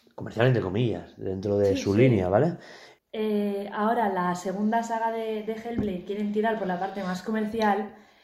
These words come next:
Speaker 2: y,
Speaker 1: Exacto, la segunda
Speaker 2: y
Speaker 1: parte de la
Speaker 2: el,
Speaker 1: saga, sí.
Speaker 2: y la par-, y el juego, este, ¿cómo se llama?
Speaker 1: El Project Mara.
Speaker 2: Y Project Mara quieren tirar por algo más psicológico, que es lo que tiraba,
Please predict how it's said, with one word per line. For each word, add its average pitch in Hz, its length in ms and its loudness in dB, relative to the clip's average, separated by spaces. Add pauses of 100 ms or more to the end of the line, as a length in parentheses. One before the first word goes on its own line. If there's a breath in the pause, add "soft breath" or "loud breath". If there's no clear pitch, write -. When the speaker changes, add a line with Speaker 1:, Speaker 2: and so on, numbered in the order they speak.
(300 soft breath)
Speaker 2:
y, - 60 -8
Speaker 1:
Exacto, 107 300 6 (340)
la - 80 -8
segunda 101 280 2
Speaker 2:
y - 40 2
Speaker 1:
parte 110 160 4
de 110 60 6
la 107 60 6
Speaker 2:
el, 107 60 6
Speaker 1:
saga, 101 160 2
sí. - 180 -6 (500)
Speaker 2:
y 220 160 0
la 196 160 2
par-, 208 260 -4
y 196 160 -8
el 196 220 -4
juego, 214 720 -4 (220)
este, 175 600 -6 (160)
¿cómo 175 180 -12
se 151 80 -14
llama? 143 280 -14 (140)
Speaker 1:
El 107 80 -4
Project 107 240 6
Mara. 90 480 0
Speaker 2:
Y 214 100 0
Project 226 360 0
Mara 226 520 -2
quieren 208 260 2
tirar 214 240 0
por 208 120 -2
algo 202 180 0
más 190 320 -8
psicológico, 220 760 -2
que 202 100 -10
es 180 40 -8
lo 175 120 -4
que 175 80 -6
tiraba, 175 500 -2